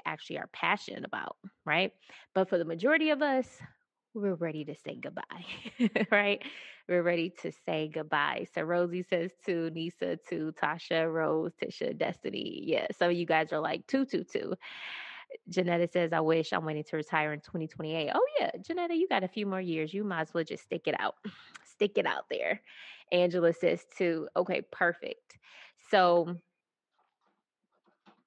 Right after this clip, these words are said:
let's talk about this. Let's talk about how you're actually going to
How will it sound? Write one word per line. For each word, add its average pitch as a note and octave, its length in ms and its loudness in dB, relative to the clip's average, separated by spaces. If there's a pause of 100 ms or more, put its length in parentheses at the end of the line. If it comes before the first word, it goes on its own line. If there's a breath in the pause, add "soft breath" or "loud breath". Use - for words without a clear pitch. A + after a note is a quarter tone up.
let's G3+ 400 4
talk C#4 260 2
about - 260 0
this. - 220 -6
Let's F#3 200 0
talk G#3 300 0
about E3 480 0
how E3+ 280 2
you're F3 160 0
actually E3 240 -6
going D#3+ 180 -6
to E3+ 140 -14